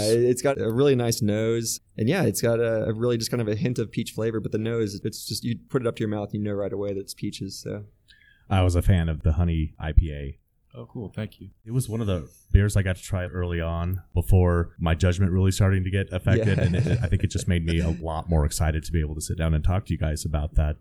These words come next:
Speaker 2: What went into the beer selection for what you guys brought to Denver this year?
Speaker 3: I think that one was, we had success with it. We entered it into the, uh, National Honey Board's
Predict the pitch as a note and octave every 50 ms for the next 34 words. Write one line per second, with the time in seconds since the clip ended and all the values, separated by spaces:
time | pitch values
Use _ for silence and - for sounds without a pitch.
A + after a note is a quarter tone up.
0 | _ - A2+ A#2 A2+ B2 B2+ A#2+ B2+ B2 B2 A2+ - - B2 A#2+ A2+ A2 G#2+ G2+
1 | G2 F#2+ - - F#2+ F#2 F2+ G#2 A2 C3 - - F#2 E2+ E2 - - - F#2 E2
2 | D#2+ - - F#2 F2 E2+ F2 F2 - G2+ F#2 F2 F2 F2+ - - F2+ - G2+ E2+
3 | E2 F2+ A#2 B2+ - - - - - - - F#2+ F2+ - _ _ _ _ _ _
4 | _ _ _ - A#2 G#2 - B2+ A2+ F#2+ - A2+ G#2+ A2 - - A2+ A#2 A2+ A2
5 | G#2+ G#2 G2+ G2 G2 F#2+ F#2 F#2 - - - - A2 G#2 G2+ G#2+ G#2+ - - G#2+
6 | - - A#2 G2+ G2 - - G#2+ G2+ F2+ G#2 G#2 G#2+ G#2 E2+ - - - G#2 G2+
7 | G2+ G2 G2 - - G2+ F#2 G2 F#2+ G2 F#2+ F2+ - - F#2+ F#2+ F#2+ F2+ F2 F2+
8 | F2+ F2 F2+ F2 F2 F2 F#2+ F#2+ F#2 - - F#2+ E2+ F2 F2+ F#2+ D#2+ E2 F2+ F2+
9 | F#2 F#2 F2 F2 - - -